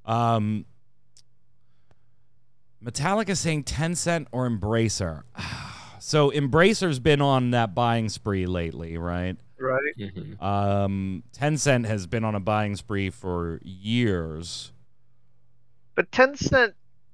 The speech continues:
Speaker 1: I,
Speaker 2: I, I,
Speaker 1: I
Speaker 2: I
Speaker 1: would,
Speaker 2: don't
Speaker 1: I would, I would s-, <sighs> that one would be tough. I don't know if you could get approvals to sell a company like E A to a Chinese company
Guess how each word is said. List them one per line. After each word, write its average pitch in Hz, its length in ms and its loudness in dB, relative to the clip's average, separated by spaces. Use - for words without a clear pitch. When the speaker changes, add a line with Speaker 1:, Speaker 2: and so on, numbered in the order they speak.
Speaker 1:
I, 131 160 8
Speaker 2:
I, - 40 8
I, - 80 -2
Speaker 1:
I 165 260 10
Speaker 2:
I 190 40 8
Speaker 1:
would, 196 220 6
Speaker 2:
don't - 180 -2
Speaker 1:
I 160 200 8
would, 156 220 0
I 143 160 6
would 170 120 2
s-, - 300 -4
<sighs> - 140 -8
that 131 540 2
one 175 180 2
would 147 120 -2
be 117 160 -4
tough. 117 500 -2
I 135 160 -2
don't 151 240 -2
know 147 400 2
if 113 240 -4
you 123 220 -4
could 117 260 -10
get 127 200 0
approvals 117 640 -4
to 110 100 -6
sell 113 300 -4
a 101 40 -4
company 117 500 -8
like 101 240 -4
E 110 200 -4
A 104 200 -2
to 101 200 -6
a 90 40 -4
Chinese 98 560 -6
company 82 600 -14